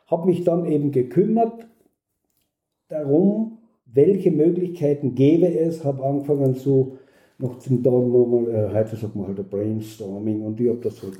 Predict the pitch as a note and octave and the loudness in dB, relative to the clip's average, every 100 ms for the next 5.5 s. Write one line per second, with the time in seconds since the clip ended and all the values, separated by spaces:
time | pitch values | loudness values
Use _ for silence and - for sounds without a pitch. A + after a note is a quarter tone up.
0 | - - - - D#3+ F#3+ E3+ C3+ B2+ B2+ | -20 -20 -14 2 4 4 0 0 0 -2
1 | A#2 A2+ A2 F2+ F#2+ - C3 _ _ _ | -2 -4 -8 -14 -14 -18 -20 _ _ _
2 | _ _ _ _ _ _ _ _ _ _ | _ _ _ _ _ _ _ _ _ _
3 | _ _ - C3 C3 B2 - A#2 C3 D#3 | _ _ -2 2 2 0 -8 -2 2 4
4 | E3+ E3+ - - A2+ A#2 C#3 - - - | 2 0 -6 -12 0 2 2 -2 -14 -16
5 | - E3 E3+ - | -2 0 0 -8